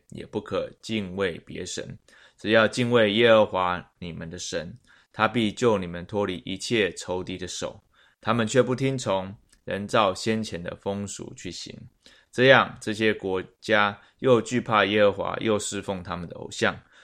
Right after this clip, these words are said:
他们子子孙孙也都照样行，效法他们的祖宗，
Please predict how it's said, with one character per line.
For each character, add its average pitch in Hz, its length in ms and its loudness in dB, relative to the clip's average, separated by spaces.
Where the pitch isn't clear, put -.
他 127 120 4
们 120 180 4
子 143 200 0
子 127 160 0
孙 127 240 2
孙 123 240 4
也 92 120 -4
都 98 200 4
照 98 180 0
样 90 180 -2
行， - 240 -14
效 110 220 4
法 - 200 -6
他 92 120 -6
们 90 80 -8
的 85 80 -8
祖 - 180 -16
宗， 87 340 -8